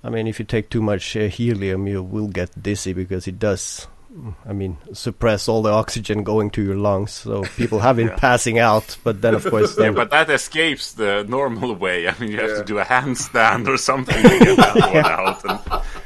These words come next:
Speaker 2: that's
Speaker 1: Yeah.
Speaker 2: pretty hard when you're unconscious.
Speaker 1: Yeah.
Speaker 3: It is, yeah.
Speaker 1: But that's being, uh, I, I remember, uh, <laughs>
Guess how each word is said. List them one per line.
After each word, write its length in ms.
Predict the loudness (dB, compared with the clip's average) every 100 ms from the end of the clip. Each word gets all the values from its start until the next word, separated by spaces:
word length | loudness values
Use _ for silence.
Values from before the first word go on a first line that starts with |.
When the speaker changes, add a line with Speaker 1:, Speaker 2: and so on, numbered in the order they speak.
| 2
Speaker 2:
that's 180 | 2 4
Speaker 1:
Yeah. 60 |
Speaker 2:
pretty 160 | 2 2
hard 340 | 6 6 6
when 100 | 2
you're 160 | -2 -2
unconscious. 720 | -2 -4 -6 -6 -10 -12 -16 -2
Speaker 1:
Yeah. 280 | 2 2 0
Speaker 3:
It 40 |
is, 160 | -8 -12
yeah. 160 | -12 -14 -16 -18 -20 -20 -20 -20 -20 -20 -20 -20 -20 -8
Speaker 1:
But 80 | 2
that's 180 | 2 4
being, 360 | 2 2 4
uh, 300 | 2 2 0
I, 300 | -2 0 2
I 20 | 2
remember, 680 | 0 2 2 2 2 0
uh, 60 | -2 -8 -18 -20 -20 -18 -18 -16 -18 -16 -6
<laughs> 40 | -4